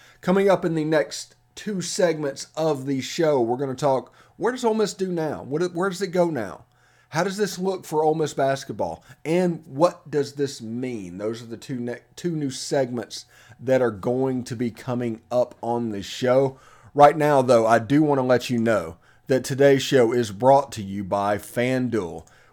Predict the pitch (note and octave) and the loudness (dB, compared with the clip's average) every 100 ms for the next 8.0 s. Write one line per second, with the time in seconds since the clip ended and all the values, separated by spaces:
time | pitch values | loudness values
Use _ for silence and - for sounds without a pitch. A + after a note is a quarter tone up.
0 | - C#3+ F#3+ C#3+ E3+ F3 - D#3 C3 B2+ | -2 0 2 2 -2 -2 -6 -4 -4 -2
1 | E3 E3+ D#3+ D#3+ D3+ F3+ C#3 G#2+ - B2+ | -2 0 0 0 -2 -4 -4 -6 -6 -2
2 | C3 B2 C#3+ D#3+ C#3+ D3 C#3+ C#3 C3+ C3+ | -2 0 -2 -2 -2 0 2 2 2 -2
3 | D3+ E3 C3+ A#2+ A#2 A2 A2+ A#2+ C3 C3+ | -2 -2 -2 -4 -4 -6 -6 -4 -4 -4
4 | C3 C3 C3 C3+ C3+ - C3+ B2 A#2+ A#2 | -4 -6 -2 -2 -2 -8 -6 -4 -6 -4
5 | A#2+ B2 B2+ B2 A2+ C3+ C3+ D3 A2+ G2+ | -2 -2 0 -2 -2 -4 -2 -2 -2 -2
6 | G#2+ G#2 A#2+ B2 C#3+ C#3 D3+ C3 B2 A#2+ | -4 -4 -4 0 0 -2 -4 -4 -4 -2
7 | A#2+ A2 G#2+ - A#2+ A#2 - G#2 - | -2 -2 -6 -4 -4 -4 -8 -10 -10